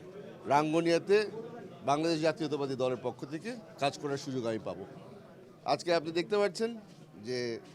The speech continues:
আমার শক্তি আমার পরিবার, আমার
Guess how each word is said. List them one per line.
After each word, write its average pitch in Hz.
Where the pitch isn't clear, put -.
আমার 175
শক্তি 233
আমার 147
পরিবার, 147
আমার 131